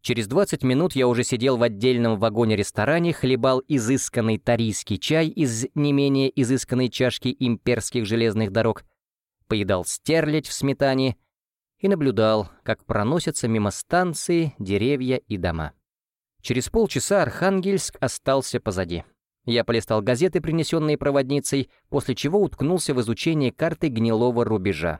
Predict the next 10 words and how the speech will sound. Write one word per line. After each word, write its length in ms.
и 100
всего 300
восточного 720
пограничного 880
округа. 560
Ну 240
а 120
ближе 300
к 80
вечеру, 480